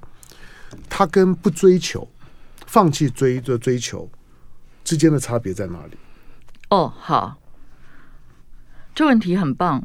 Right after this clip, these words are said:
Speaker 2: 因为可以厘清一些一般人对老庄的误解。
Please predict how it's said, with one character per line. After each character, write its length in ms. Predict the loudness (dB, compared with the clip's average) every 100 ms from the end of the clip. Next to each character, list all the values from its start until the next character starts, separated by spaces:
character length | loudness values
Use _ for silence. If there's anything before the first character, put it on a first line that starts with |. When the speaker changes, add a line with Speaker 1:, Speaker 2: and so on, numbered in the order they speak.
| 0
Speaker 2:
因 100 | 4
为 320 | 4 4 0 -8 -2
可 120 | 0
以 60 |
厘 240 | 4 2 2
清 260 | 2 4
一 60 | 4
些 300 | 4 4 4 0 -18 -20 -20 -20 -20 -20 -4
一 80 | 2
般 160 | 6 6
人 140 | 6
对 160 | 6 4
老 200 | 4 2
庄 260 | 2 2 4
的 140 | 4
误 240 | 2 0 -2
解。 260 | -6 -8